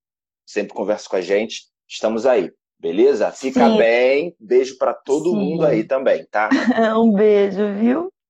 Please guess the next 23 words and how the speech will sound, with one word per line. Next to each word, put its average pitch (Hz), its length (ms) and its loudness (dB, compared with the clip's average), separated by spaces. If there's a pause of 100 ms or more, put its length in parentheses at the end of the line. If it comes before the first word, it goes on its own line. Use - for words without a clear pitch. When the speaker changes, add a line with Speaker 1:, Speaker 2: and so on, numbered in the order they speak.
Speaker 2:
Tchau, 214 380 0
Speaker 1:
Beijo. 185 180 2
Speaker 2:
gente. 208 440 2
Obrigada 226 560 0
a 247 60 -2
todos 254 540 0
que 233 380 0 (340)
acompanharam, 190 760 -2
viu? 208 160 -2
Um 226 60 0
beijo 202 240 -2
pra 208 140 -6
vocês. 175 720 -10 (1000)
Speaker 1:
É, 95 260 2
pessoal. 87 1040 0 (680)
Conversamos 131 480 -6
com 151 160 -2
ela, 127 240 2
uma 98 100 -4
referência 117 880 -2 (480)
de 95 160 -6
mulher 104 560 2
lutadora, 101 840 0